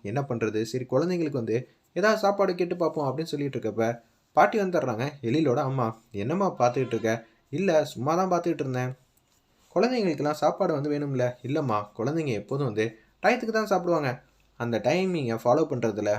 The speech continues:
குழந்தைங்கள அடிச்சிக்கவே முடியாது." "ஐயோ, அப்பனா இப்போதைக்கு சாப்பாடு கிடைக்காதோ? சரி, நமக்குன்னு கேட்டா ஒரு மாதிரியா இருக்கும், நம்ம மாட்டு போலான்னு" சொல்லிட்டு போ பார்க்குறாங்க. "நீ வேணா சாப்பிட்றியாம்மா?"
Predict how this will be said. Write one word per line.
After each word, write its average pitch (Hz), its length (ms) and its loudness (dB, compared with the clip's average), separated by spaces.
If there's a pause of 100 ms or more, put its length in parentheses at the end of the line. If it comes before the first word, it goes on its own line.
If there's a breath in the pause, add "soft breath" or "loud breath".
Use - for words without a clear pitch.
(120)
குழந்தைங்கள 131 460 -2
அடிச்சிக்கவே 139 500 -2
முடியாது." 135 320 2
"ஐயோ, 135 420 0
அப்பனா 143 280 -4
இப்போதைக்கு 151 400 -2
சாப்பாடு 143 260 4
கிடைக்காதோ? 143 400 0 (440 soft breath)
சரி, 220 300 4
நமக்குன்னு 147 420 -2
கேட்டா 180 180 2
ஒரு 175 120 0
மாதிரியா 170 280 2
இருக்கும், 165 280 -2
நம்ம 139 200 -2
மாட்டு 151 220 -2
போலான்னு" 143 320 -4
சொல்லிட்டு 113 240 -2 (1040)
போ 214 80 6
பார்க்குறாங்க. 160 420 2 (120)
"நீ 165 140 -4
வேணா 226 200 2
சாப்பிட்றியாம்மா?" 156 480 -2